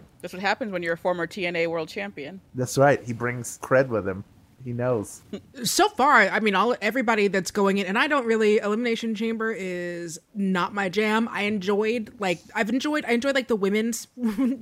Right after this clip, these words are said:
Speaker 3: chamber, the last few ones, more than I have the
Speaker 2: Mm-hmm.
Speaker 3: men's. But I, Drew right now is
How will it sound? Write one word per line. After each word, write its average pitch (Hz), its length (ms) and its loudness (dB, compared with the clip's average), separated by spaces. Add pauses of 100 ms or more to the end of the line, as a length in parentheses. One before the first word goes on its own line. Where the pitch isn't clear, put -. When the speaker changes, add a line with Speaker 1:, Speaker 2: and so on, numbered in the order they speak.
(500)
Speaker 3:
chamber, 226 360 0
the 214 80 -4
last 208 280 -6 (120)
few 220 180 -4
ones, 214 340 -6
more 202 200 -6
than 196 100 -8
I 196 80 -4
have 196 240 -6
the 190 60 -8
Speaker 2:
Mm-hmm. 165 60 -4
Speaker 3:
men's. 185 320 -2 (720)
But 240 500 6 (160)
I, 247 560 2
Drew 294 800 -2
right 214 320 -2
now 202 560 2 (100)
is 190 420 2